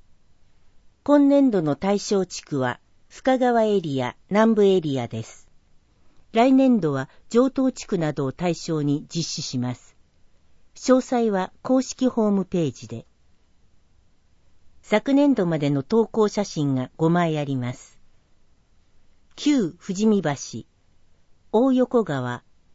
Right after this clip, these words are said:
令和元年度シーアイジーオンラインフォトコンテスト。旧中川水辺公園、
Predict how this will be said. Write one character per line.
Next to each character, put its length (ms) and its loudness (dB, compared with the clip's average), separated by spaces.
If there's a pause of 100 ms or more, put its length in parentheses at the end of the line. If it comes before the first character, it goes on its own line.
(240)
令 240 4
和 140 -2
元 280 -2
年 240 -2
度 220 -8 (240)
シ 340 -2
ー 100 2
ア 40 2
イ 100 0
ジ 400 -6
ー 80 -20
オ 120 0
ン 120 2
ラ 140 2
イ 100 -2
ン 80 -2
フ 140 -8
ォ 20 -4
ト 140 -6
コ 160 -4
ン 80 -4
テ 140 -10
ス 160 -20
ト。 200 -14 (1300)
旧 260 0
中 320 -2
川 360 -4
水 240 -2
辺 140 2
公 300 -4
園、 320 -8